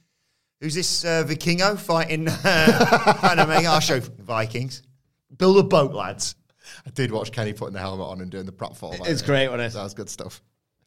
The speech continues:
Speaker 2: The little face he pulled afterwards. Like, the proper, like, old-fashioned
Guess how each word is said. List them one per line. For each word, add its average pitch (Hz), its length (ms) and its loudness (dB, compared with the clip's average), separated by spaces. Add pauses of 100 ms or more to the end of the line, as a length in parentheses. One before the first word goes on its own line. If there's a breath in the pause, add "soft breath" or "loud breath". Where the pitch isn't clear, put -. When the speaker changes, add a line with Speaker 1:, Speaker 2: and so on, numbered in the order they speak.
(120)
Speaker 2:
The 156 100 -2
little 170 180 4
face 156 320 -2
he 139 60 -10
pulled 123 200 -8
afterwards. 117 640 -10 (260)
Like, 117 180 -8
the 117 300 -8 (240 loud breath)
proper, 147 300 -2
like, 127 180 0
old-fashioned 127 760 -4